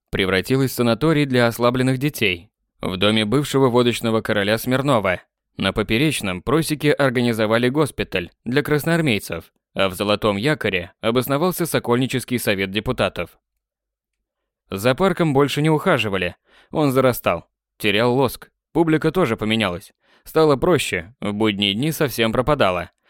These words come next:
а в воскресенье, напротив, было многолюдно. Вместо вальсов и мазурок звучали частушки, революционные марши и модный фокстрот «Фараон». Рабочие из коммуналок семьями выбирались на Путяевские пруды.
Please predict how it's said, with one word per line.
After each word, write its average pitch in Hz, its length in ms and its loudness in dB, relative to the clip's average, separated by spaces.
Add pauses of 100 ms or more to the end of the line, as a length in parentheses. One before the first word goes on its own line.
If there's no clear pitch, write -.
(160)
а 156 140 2
в 147 60 2
воскресенье, 151 560 0
напротив, 151 500 0
было 107 240 0
многолюдно. 117 640 0 (500)
Вместо 107 500 0
вальсов 127 460 0
и 131 80 -4
мазурок 120 640 -2
звучали 139 480 -2
частушки, 110 720 -4 (320)
революционные 110 760 0
марши 147 380 0
и 139 140 -2
модный 123 320 0
фокстрот 143 600 0
«Фараон». 120 520 0 (600)
Рабочие 101 580 0
из 120 240 -4
коммуналок 117 640 0
семьями 143 480 0
выбирались 123 520 2
на 117 120 -2
Путяевские 104 640 -2
пруды. 104 420 0